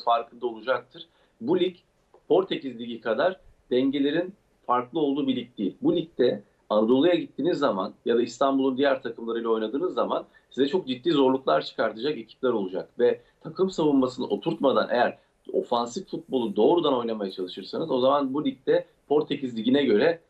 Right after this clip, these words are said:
ceza kesebilecek takım sayısı çok daha fazla olur. O yüzden de mutlaka öncelikli olarak Fenerbahçe'nin takım savunmasını yerleştirmesi gerekiyor ve burada, e, sanırım Jorge Jesus'un oyun planlarını belirleyecek olan nokta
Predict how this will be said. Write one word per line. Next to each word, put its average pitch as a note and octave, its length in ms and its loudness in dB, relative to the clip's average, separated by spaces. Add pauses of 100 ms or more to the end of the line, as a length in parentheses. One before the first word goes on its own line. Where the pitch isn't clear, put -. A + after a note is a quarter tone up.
ceza C3 380 2
kesebilecek A#2 580 -8
takım B2+ 240 -10
sayısı A2+ 360 -4
çok C3 220 -4
daha B2 180 0
fazla G#2+ 300 0
olur. F#2 180 -2
O C3+ 140 0
yüzden C3 320 -2
de - 200 -2 (220)
mutlaka B2 720 0
öncelikli A#2+ 420 -4
olarak C3 220 4
Fenerbahçe'nin B2+ 540 -4
takım C3 280 -8
savunmasını A#2 500 -4
yerleştirmesi A#2+ 720 0
gerekiyor G2 400 -2
ve A#2 160 0
burada, B2+ 360 0 (260)
e, G#2+ 380 2
sanırım C3+ 420 -2 (240)
Jorge A#2+ 280 0
Jesus'un C#3 380 -8
oyun C3+ 260 2
planlarını C3 600 0
belirleyecek B2 540 -2
olan A#2 300 0
nokta G#2+ 460 -2